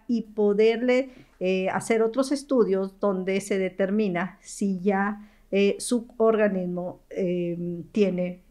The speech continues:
las inmunoglobulinas, que es el, es el que le podemos dar y que pueda dar, donar plasma. Mm, lo que pasa es que se tarda en que puedan revisarle que haya desarrollado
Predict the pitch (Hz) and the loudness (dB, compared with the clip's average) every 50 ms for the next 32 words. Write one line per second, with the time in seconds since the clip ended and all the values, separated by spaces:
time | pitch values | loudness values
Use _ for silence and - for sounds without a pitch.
0 | _ _ _ - 190 175 175 175 165 165 147 - 190 185 175 170 175 175 175 175 | _ _ _ -10 -8 -6 -4 -4 -4 -6 -6 -4 -4 -2 -2 -2 -2 -4 -4 -4
1 | 175 170 156 156 156 156 151 135 135 135 - - - - - 175 170 - - 185 | -4 -4 -4 -4 -6 -4 -4 -4 -6 -8 -12 -20 -20 -12 -10 -10 -6 -2 -2 -2
2 | 175 156 - - - - _ _ - - 180 175 170 - 202 208 208 185 170 165 | -2 -2 -8 -14 -20 -20 _ _ -6 -2 -2 -2 0 0 -2 -2 0 -2 0 0
3 | 160 - - 170 170 170 190 196 196 196 196 190 - 175 180 180 180 - - 220 | -2 -4 -4 -2 0 2 2 2 2 0 0 0 2 0 0 0 -2 -6 -6 -6
4 | 208 208 208 202 - - - 196 202 214 226 247 233 214 202 190 190 180 180 185 | -4 -2 -2 -4 -4 -4 -6 -4 0 0 2 2 2 2 2 2 0 -2 -2 -4
5 | 185 180 190 185 190 190 - - 254 269 302 320 - 196 175 165 165 - _ _ | -4 -4 -4 -6 -8 -8 -8 -4 -2 -2 -2 -2 -4 -8 -8 -8 -10 -12 _ _
6 | _ - 254 254 262 262 262 262 262 - 262 269 269 277 269 269 294 285 - 320 | _ -8 -6 -4 -4 -4 -6 -6 -6 -2 -2 -2 -2 -2 -8 -6 -6 -6 -6 -8
7 | 311 - 311 302 269 226 - - 226 220 220 220 220 240 240 240 233 214 196 190 | -4 -6 -4 -4 -4 -6 -6 -4 -4 -4 -4 -4 -4 -4 -4 -4 -4 -4 -4 -6
8 | 190 190 - 180 - - - 190 190 190 190 196 202 208 214 208 - - _ _ | -6 -8 -10 -12 -12 -10 -8 -6 -6 -4 -4 -4 -4 -6 -8 -10 -12 -20 _ _
9 | _ _ - 190 190 202 196 196 190 185 180 170 170 170 170 - - 202 190 190 | _ _ -12 -10 -8 -6 -6 -6 -6 -6 -6 -6 -8 -10 -10 -10 -6 -4 -2 -2
10 | 190 190 196 202 214 214 208 - - - 180 175 165 165 165 165 170 180 180 175 | -2 -4 -6 -8 -8 -10 -10 -12 -6 0 2 2 2 2 2 0 0 0 0 0
11 | 180 180 - - 170 156 151 165 160 160 165 156 160 160 160 160 151 160 156 156 | 0 -2 -2 -2 -4 -6 -6 -6 -6 -8 -6 -4 -2 -2 -2 -2 -2 -4 -4 -6